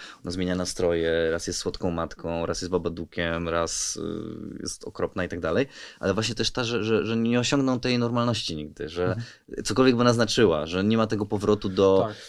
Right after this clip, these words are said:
Speaker 1: z-, do zdrowia, psy-, powiedzmy, psychicznego, jak mówię, jakkolwiek byśmy to de-, definiowali, że zarazem wszystko jest okej, y, widzimy, że ta, ten, mm, matka z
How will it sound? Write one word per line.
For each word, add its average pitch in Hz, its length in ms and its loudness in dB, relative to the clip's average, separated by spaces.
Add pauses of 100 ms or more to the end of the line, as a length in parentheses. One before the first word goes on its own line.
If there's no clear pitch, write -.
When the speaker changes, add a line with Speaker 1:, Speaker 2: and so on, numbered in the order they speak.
Speaker 1:
z-, 92 140 -8
do 104 100 4
zdrowia, 98 580 8 (140)
psy-, 98 200 -2
powiedzmy, 98 240 4
psychicznego, 98 600 2
jak 87 220 0
mówię, 92 200 2
jakkolwiek 107 360 6
byśmy 95 200 -2
to 101 80 2
de-, 95 260 -2
definiowali, 101 600 2
że 95 280 4 (260)
zarazem 131 340 6
wszystko - 220 0
jest 110 120 0
okej, 117 540 4
y, 104 220 6
widzimy, 104 420 2
że 92 520 2
ta, 92 300 0 (460)
ten, 85 420 -4
mm, 90 480 -2
matka 92 720 2
z - 80 -2